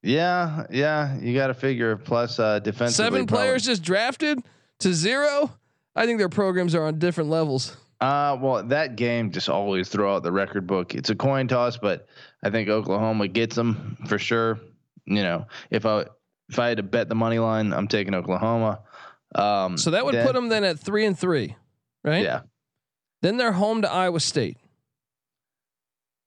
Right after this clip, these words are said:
Speaker 1: And then a road to Oklahoma State. I say they split that.
Speaker 2: Okay, so four and four.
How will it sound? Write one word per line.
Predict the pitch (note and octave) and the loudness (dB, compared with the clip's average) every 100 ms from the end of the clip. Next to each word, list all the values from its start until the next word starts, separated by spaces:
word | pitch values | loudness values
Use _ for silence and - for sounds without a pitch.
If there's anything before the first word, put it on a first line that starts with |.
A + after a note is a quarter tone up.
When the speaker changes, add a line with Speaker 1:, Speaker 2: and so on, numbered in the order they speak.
| _ _ - | _ _ -4
Speaker 1:
And | G2 F#2+ F#2 | -2 0 0
then | F#2 | 0
a | F2 | 0
road | G2 G2+ F#2+ | 2 0 0
to | F2 | 0
Oklahoma | C2 G2 D#2 F#2 B2+ A2+ | 0 0 -2 0 0 0
State. | - F#2 F2 - | 0 -2 -2 -2
I | - C3+ | -2 -2
say | C3 G#2+ | -2 -2
they | F2+ | -2
split | - - G#2+ - | -4 -2 -2 0
that. | D2+ C#2 - - - | -2 -2 -8 -20 -6
Speaker 2:
Okay, | D3 C#3+ C#3+ | -4 -2 -2
so | B2 A#2+ | -2 -4
four | - E3 G#3 | -2 0 0
and | A3+ | -2
four. | - D3+ B2 A#2+ | -2 0 0 -2